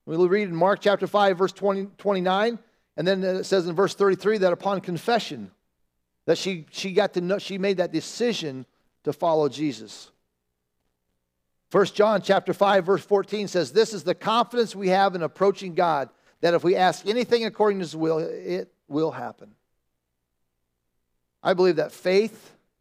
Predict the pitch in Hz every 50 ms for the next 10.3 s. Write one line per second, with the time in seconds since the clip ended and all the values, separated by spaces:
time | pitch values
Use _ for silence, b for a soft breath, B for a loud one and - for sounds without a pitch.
0 | _ _ _ - 147 156 156 165 175 185 180 180 160 - - 156 - - - 165
1 | 156 135 120 107 104 107 _ _ _ _ - 196 233 233 208 190 170 156 160 170
2 | 175 175 151 131 - - - 151 156 170 160 151 151 160 165 170 165 - 131 147
3 | - - 135 135 143 127 123 131 135 156 151 147 143 135 131 - 147 139 - 131
4 | 135 131 - - 139 135 127 123 131 139 147 - - - - 180 151 151 - b
5 | b b b b b b _ _ - - 190 - - _ - 202 202 180 151 -
6 | _ _ _ _ _ _ b b b 151 139 b b _ b b b b b b
7 | b b b b b b _ _ _ _ _ _ _ _ _ _ _ _ _ _
8 | _ _ _ _ _ _ _ _ _ _ _ _ _ _ _ _ _ _ _ _
9 | _ _ _ _ - 202 220 240 240 226 262 285 269 220 - - 180 202 214 214
10 | 202 175 156 - 143